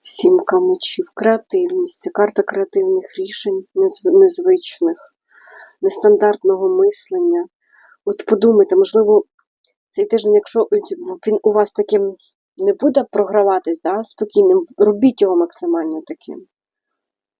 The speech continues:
Думайте максимально, звертайте максимальну увагу на знаки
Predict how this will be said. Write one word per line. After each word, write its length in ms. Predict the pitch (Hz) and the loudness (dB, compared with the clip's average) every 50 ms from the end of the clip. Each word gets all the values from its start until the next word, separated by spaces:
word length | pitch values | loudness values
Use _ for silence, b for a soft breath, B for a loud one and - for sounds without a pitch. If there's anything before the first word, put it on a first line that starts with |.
| _ _ _ _ _ _ _ _ _ _ _ _ _ _ _ _ _ _ _ _ _ _ _ _ _ _ _ _ _ _ _ _ _ _ _ _ - | _ _ _ _ _ _ _ _ _ _ _ _ _ _ _ _ _ _ _ _ _ _ _ _ _ _ _ _ _ _ _ _ _ _ _ _ -18
Думайте 520 | 180 180 214 247 240 453 415 - - 185 | -2 2 2 4 4 4 2 0 0 -2
максимально, 600 | 175 - - - - 170 175 170 170 175 175 - | -4 -4 -4 -6 -6 -4 -2 0 2 2 0 0
звертайте 680 | - - 202 - - 208 208 - 220 233 254 247 - 226 | -4 -8 -8 0 0 0 2 2 0 0 0 -2 -2 -4
максимальну 600 | 226 220 - - 220 226 226 226 226 226 - 208 | -4 -6 -6 -4 -2 0 2 2 2 4 2 2
увагу 320 | 208 220 214 208 208 214 | 2 0 -2 -4 -4 -4
на 140 | 214 214 214 | -4 -4 -4
знаки 580 | 202 - 370 392 381 - - 349 _ - 277 | -4 -2 0 0 0 0 -2 -4 _ -14 -16